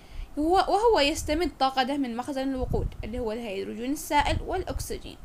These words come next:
لذلك إنه يحمل خزانات من الهيدروجين السائل، ويشكل مخزن الوقود والأكسجين مخزن طاقة وضع كيميائية، وقود،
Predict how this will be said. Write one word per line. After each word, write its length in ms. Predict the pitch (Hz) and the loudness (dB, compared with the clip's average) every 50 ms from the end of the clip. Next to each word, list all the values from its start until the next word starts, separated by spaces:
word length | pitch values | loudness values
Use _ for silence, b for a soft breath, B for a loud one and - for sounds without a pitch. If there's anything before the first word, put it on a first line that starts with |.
| - B B B B B B B B B B B B B - - - - | -16 B B B B B B B B B B B B B -10 -10 -8 -4
لذلك 600 | 269 269 285 285 453 480 440 370 302 294 - - | 0 0 2 4 4 4 6 4 4 0 0 2
إنه 800 | 277 269 285 285 269 - 196 240 247 233 240 269 311 302 285 269 | 4 6 6 6 4 2 -2 -4 -4 0 2 2 2 4 4 4
يحمل 380 | 320 427 - - 370 285 269 277 | 4 2 2 2 0 -2 0 0
خزانات 460 | - 269 233 214 247 240 254 269 294 | -2 -4 2 2 2 4 4 2 2
من 100 | 262 240 | 0 -2
الهيدروجين 420 | 254 240 220 202 226 226 214 247 | -2 -2 -2 -2 -4 -4 -4 -4
السائل، 460 | 254 254 - - 202 - - - - | -6 -6 -6 -6 -6 -6 -6 -10 -8
ويشكل 540 | - - 214 - - 427 427 - - 240 226 | -4 -4 -4 -2 -2 -4 -4 -2 -4 -4 -2
مخزن 280 | 240 294 - 302 262 269 | -2 -2 -2 -2 0 0
الوقود 340 | 277 302 302 - 330 320 - - | 0 -2 -2 -4 -6 -6 -6 -4
والأكسجين 640 | - 233 254 285 349 - - 330 294 302 330 359 - B B B B B B - - | -4 -2 -2 -2 -2 -4 -4 -4 -2 0 -2 -2 -2 B B B B B B -4 0
مخزن 460 | 262 349 - - 277 214 220 214 233 - | 0 0 0 0 -4 -4 -6 -8 -6 0
طاقة 340 | - 294 294 - - - - | 2 2 4 4 2 0 0
وضع 180 | 240 254 330 - - - - - - - | -2 0 -2 -4 -6 -8 -14 -16 -12 -10
كيميائية، 920 | 254 240 240 247 240 240 233 226 226 233 226 - - 214 - - - 226 - - - - - - - | -6 -6 -4 -4 -2 -2 0 0 2 0 0 0 -2 -4 -4 -4 -4 -4 -2 -4 -2 -4 -4 -4 -4
وقود، 360 | - - - 269 311 403 440 | -6 -6 -2 0 2 2 2